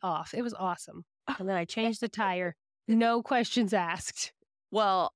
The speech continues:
Speaker 2: yeah. On that note, you guys got a lot
Speaker 1: Yes.
Speaker 2: of us tonight. More to
Speaker 1: Enjoy-
Speaker 2: co-, more to come of us in the future. <laughs> Bye.
Speaker 1: All right. Bye.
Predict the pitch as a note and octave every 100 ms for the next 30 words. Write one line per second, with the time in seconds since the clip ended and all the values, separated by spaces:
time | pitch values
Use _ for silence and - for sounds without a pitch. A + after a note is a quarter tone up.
0 | - G3+ D#3+ G2 - G3+ A3 B3 A#3+ C4
1 | C#4 D#3 E3+ D#3 F3 - - - _ _
2 | _ _ A3+ G#3 G#3+ A3 G3+ G3 F#3 G3+
3 | E3+ F3+ - G3 D#3+ D3+ - _ _ G3+
4 | A#3+ B3+ D4 - D#4 B3+ A3+ A3+ A#3+ A3
5 | C4 C#4+ D4 - B3 A#3 F#3+ G3 - G3+
6 | G3 - F3 - D#3 E3 _ - C#4 A3
7 | _ F#3+ F#3 C4+ G4+ F#4+ F#4 C4+ G3 F3+
8 | - G#3 D4+ E4+ E4 E4 E4 E4 E4 E4+
9 | F4 F4